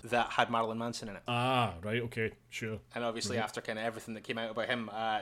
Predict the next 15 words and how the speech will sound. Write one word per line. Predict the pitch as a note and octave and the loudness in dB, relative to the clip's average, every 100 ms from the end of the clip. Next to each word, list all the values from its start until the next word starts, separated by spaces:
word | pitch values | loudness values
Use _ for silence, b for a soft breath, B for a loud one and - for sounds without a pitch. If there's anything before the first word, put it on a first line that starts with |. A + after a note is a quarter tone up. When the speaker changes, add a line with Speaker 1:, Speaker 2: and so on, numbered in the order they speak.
| G#2+ | -2
Speaker 1:
they, | A2+ | -4
they | G#2+ A2 | -4 -6
pulled | - C3 | -2 0
that. | A2+ G#2+ | 0 0
And | A#2+ A#2+ | -2 2
yeah, | C3 | 2
so, | - - B2+ A#2 A#2 - | 2 -2 -2 0 -2 0
uh, | A2+ A2+ | 0 2
that | C3+ B2+ | 0 0
segment | D3 B2 A2+ | 0 -2 -2
has | A#2 | -4
been | A2+ | -4
replaced | A2 - B2 - - | -8 -4 -4 -4 -4
by, | A2+ A#2+ A#2 A2+ | 2 4 4 2
uh, | A#2+ | 0